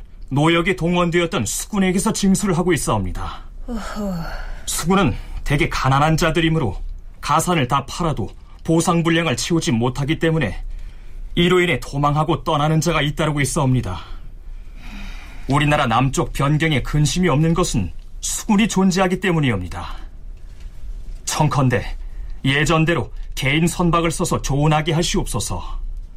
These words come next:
Speaker 1: 만약 관에서 배 빌린 삭슬 주기 때문에 그 비용이 많다고 한다면 그 사선을 사용하는 자도 우리 백성이오니 비록 값을 줄지라도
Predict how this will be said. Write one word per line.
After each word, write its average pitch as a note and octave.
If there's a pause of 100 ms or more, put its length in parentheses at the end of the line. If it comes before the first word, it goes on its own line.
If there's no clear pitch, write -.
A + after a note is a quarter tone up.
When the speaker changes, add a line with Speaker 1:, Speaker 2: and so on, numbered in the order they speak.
(640)
Speaker 1:
만약 C#3 (440)
관에서 F3+
배 D3+
빌린 E3
삭슬 E3+
주기 E3
때문에 F3 (200)
그 E3+
비용이 F3
많다고 D3+
한다면 D#3+ (640)
그 G#3
사선을 A3
사용하는 F#3+
자도 A#2 (140)
우리 D#3
백성이오니 C#3+ (960)
비록 A#2+
값을 C3
줄지라도 C3+